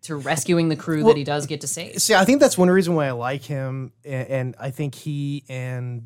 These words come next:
Speaker 2: the, the kid from Jurassic Park are the only two kids that
Speaker 1: Tim.
Speaker 2: ever, Tim,
Speaker 1: Yeah.
Speaker 2: yeah. Because most of the time you see a kid in a movie and you think, "I love my kid. I hate all other kids."
Speaker 1: We were talking about
Speaker 2: Uh,
Speaker 1: this
Speaker 2: yeah.
Speaker 1: off camera, where it's like on Sex and the City.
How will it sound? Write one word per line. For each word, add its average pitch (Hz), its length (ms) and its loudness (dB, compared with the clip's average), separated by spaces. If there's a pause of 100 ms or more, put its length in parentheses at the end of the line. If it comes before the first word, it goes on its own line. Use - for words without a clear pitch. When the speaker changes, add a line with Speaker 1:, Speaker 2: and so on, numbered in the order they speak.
(120)
Speaker 2:
the, 117 260 -10 (160)
the 120 80 -16
kid 127 360 -8
from 120 300 -8
Jurassic 117 400 -6
Park 110 240 -4
are 113 40 -12
the 107 120 -14
only 117 160 -12
two 120 160 -14
kids 110 260 -14
that 113 80 -8
Speaker 1:
Tim. 139 120 -4
Speaker 2:
ever, 127 220 -8 (100)
Tim, 160 200 -2
Speaker 1:
Yeah. 139 100 -10 (180)
Speaker 2:
yeah. 101 160 -14 (680)
Because 165 460 4
most 180 420 6
of 269 80 0
the 180 80 0
time 127 600 -2
you 135 120 -12
see 139 200 -4
a 135 40 -4
kid 131 200 -6
in 127 40 -8
a 123 40 -8
movie 120 260 -10
and 110 100 -14
you 107 80 -14
think, 107 360 -12 (920)
"I 139 60 2
love 180 260 6
my 156 200 2
kid. 98 420 -6 (320)
I 143 120 2
hate 156 260 2
all 131 340 4
other 139 200 2
kids." - 600 -12
Speaker 1:
We 240 100 -2
were 339 120 -2
talking 190 340 0
about 165 140 4
Speaker 2:
Uh, - 20 2
Speaker 1:
this 202 120 4
Speaker 2:
yeah. 196 160 8
Speaker 1:
off - 100 0
camera, 160 400 -4
where 156 140 -8
it's 151 120 -16
like 165 220 -8
on 160 160 -4
Sex 156 280 -8
and 156 120 -12
the 156 80 -12
City. 165 440 -10